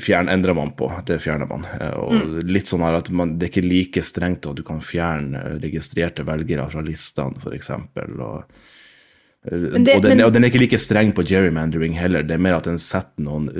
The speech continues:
Speaker 1: rammer i stedet for at den setter noen krav.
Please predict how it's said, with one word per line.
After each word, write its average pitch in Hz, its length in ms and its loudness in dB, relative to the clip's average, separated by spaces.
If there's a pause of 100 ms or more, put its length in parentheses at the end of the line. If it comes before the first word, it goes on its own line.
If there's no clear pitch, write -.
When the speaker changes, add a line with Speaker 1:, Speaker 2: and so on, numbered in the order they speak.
(120)
Speaker 1:
rammer 92 840 0
i - 80 -10
stedet 82 560 -4
for 69 160 -6
at 67 140 -10
den 76 440 -6
setter - 340 -10
noen 76 240 -6
krav. - 460 -4